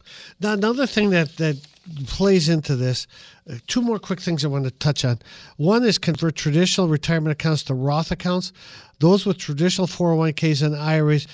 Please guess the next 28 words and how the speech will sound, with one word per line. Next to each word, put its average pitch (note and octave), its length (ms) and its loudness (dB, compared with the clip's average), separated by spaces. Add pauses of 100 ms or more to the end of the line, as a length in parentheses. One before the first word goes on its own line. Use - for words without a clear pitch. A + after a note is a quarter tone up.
(180)
could E3 200 0
inadvertently F3+ 760 2
leave E3 320 4
their E3+ 160 0
heirs D3+ 320 0
a C#3+ 80 0
big C#3+ 300 -4
tax C#3+ 320 -2
bill. G2+ 320 -10 (340)
I G3 300 0
R G3 100 4
As E3 220 4
are C#3 140 -4
terrible D3 580 0
for C3+ 240 -2
estate B2 400 -4
planning G#2 340 -6 (460)
because D#3+ 400 2
the C#3+ 420 -2
non-spouse E3 800 0
beneficiaries, D3 760 -2 (360)
in C#3 100 -10
the C#3+ 80 -6
past, B3+ 480 -4
non-spouse E3+ 640 -4
beneficiaries, C#3+ 720 -6 (240)
like C#3+ 240 -2
kids, B2 420 -2